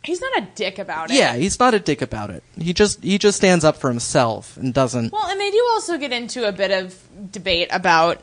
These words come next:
Speaker 1: uh, you know, science as regards shipbuilding, and Mister Andrews is there and, of course, gets all puffed out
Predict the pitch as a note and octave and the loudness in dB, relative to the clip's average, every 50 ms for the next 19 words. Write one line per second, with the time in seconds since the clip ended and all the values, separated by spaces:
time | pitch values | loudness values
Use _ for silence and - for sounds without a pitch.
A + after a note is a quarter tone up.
0 | - _ - E3+ F3 E3+ D#3+ D#3 D#3 A2 F#2+ G2 - - - - - - G3 F#3 | -10 _ 0 2 4 4 6 6 4 4 2 0 -2 -6 -10 -10 -8 -6 -4 -4
1 | D#3+ D3+ D3+ E3+ - _ _ _ _ - - - - - G#3+ F#3 F#3 F3+ F3+ F3 | -4 -4 -6 -8 -12 _ _ _ _ -10 -8 -6 -2 2 2 2 2 2 0 -4
2 | E3+ F3+ - - - F3 F3 F3+ F#3+ F3 G3 F3+ F3 E3+ F3 F3+ - - - - | -6 -8 -10 -8 -4 -2 0 0 0 -2 0 2 4 4 2 2 -2 -4 -2 -2
3 | F3 F3 - F3 E3+ F3 F3 F3 E3+ F3 F3 E3+ F3 F#3+ G#3+ G#3 - G#3 - - | -2 -2 0 0 2 2 2 2 0 0 0 -2 0 0 0 0 0 0 0 0
4 | F3+ F3 F3+ F3 E3+ E3 E3 F3+ F3+ E3+ - F3 E3 D#3+ D#3+ D3+ D#3 D#3+ - - | -2 -2 -4 -4 -6 -6 -4 -4 -4 -2 0 0 2 2 2 2 0 -2 -4 -2
5 | - E3+ E3 - - E3+ E3+ - - F#3 E3+ D#3+ - - - - G3+ F3+ - - | -2 -2 -2 -2 -2 -2 -2 0 -2 -2 -2 -2 -6 -8 -8 -6 -6 -6 -8 -8
6 | - D#3 A#2+ D#3+ F3 D#3 - | -6 -2 0 0 0 -2 -4